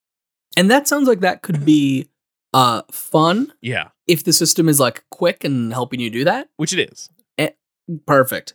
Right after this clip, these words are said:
Speaker 1: 'Cause I was gonna say, 'cause the other possibility is that that is the worst thing in the world. <laughs>
Speaker 2: Because again,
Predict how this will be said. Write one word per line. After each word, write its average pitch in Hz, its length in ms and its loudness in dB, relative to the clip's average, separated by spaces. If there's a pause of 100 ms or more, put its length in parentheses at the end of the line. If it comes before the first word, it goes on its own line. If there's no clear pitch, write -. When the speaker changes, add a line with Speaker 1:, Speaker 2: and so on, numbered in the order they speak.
Speaker 1:
'Cause 151 140 0
I 160 60 4
was 151 100 0
gonna 160 100 -4
say, 180 200 -4
'cause 151 160 -10
the 180 60 0
other 285 140 0
possibility 131 680 -4
is 139 140 -8
that 131 160 -6
that 226 120 2
is 262 140 -2
the 151 80 -4
worst 147 360 -6
thing 107 300 -6 (500)
in 190 140 4
the 175 80 2
world. 160 580 0
<laughs> 359 40 0 (1500)
Speaker 2:
Because 160 160 0
again, 170 360 0